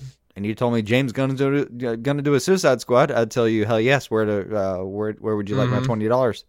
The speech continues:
Speaker 1: to be applied?"
Speaker 2: Yes. Who is Michael Rooker playing?
Speaker 1: <laughs> Yeah.
Speaker 2: He better be playing somebody.
Speaker 1: <laughs>
Speaker 2: I know I said, I know a fan cast a Mike Tyson for King Shark last week, but
Speaker 1: Yeah, yeah.
Speaker 2: can we, can,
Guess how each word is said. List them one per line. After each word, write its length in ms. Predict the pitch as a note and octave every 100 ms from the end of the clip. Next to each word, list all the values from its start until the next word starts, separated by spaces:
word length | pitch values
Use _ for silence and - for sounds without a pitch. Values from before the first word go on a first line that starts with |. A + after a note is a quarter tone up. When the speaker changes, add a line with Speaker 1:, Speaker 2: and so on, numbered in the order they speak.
| _
Speaker 1:
to 60 | -
be 120 | A2+
applied?" 340 | A2+ B2+ D#3 C3+
Speaker 2:
Yes. 320 | D#3+ - - _ - _ _
Who 180 | A#2 B2
is 140 | B2
Michael 240 | C3+ D3
Rooker 260 | C#3+ E3 C3
playing? 300 | A#2+ A2 F#2 _ -
Speaker 1:
<laughs> 100 | A#2+ A2 G2+
Yeah. 300 | B2+ - A2+ - - -
Speaker 2:
He 100 | G#2+
better 240 | A2+ G#2+
be 120 | A2+
playing 240 | A2+ B2 B2
somebody. 380 | F3 D#3 G#2 - _
Speaker 1:
<laughs> 100 | D3 - - D3 - D3 _ - _ - - _ -
Speaker 2:
I 80 | A2+
know 160 | C3
I 60 | C#3
said, 360 | - C#3+ B2 A#2+
I 80 |
know 180 | B2+ D3
a 80 | C#3
fan 280 | D#3 D3 C#3
cast 280 | D3 C3+ C#3
a 60 |
Mike 240 | C3 C3+ B2+
Tyson 340 | C3 C3+ C#3+
for 60 | B2
King 180 | C#3+ C#3
Shark 300 | - C3 C3+
last 260 | D#3+ D#3+ -
week, 220 | F3+ F3
but 200 | B2 A#2+ _ _
Speaker 1:
Yeah, 360 | A#2 A#2+ C3 B2 -
yeah. 200 | G#2+ A2+
Speaker 2:
can 60 | A2
we, 60 | -
can, 180 | - A2+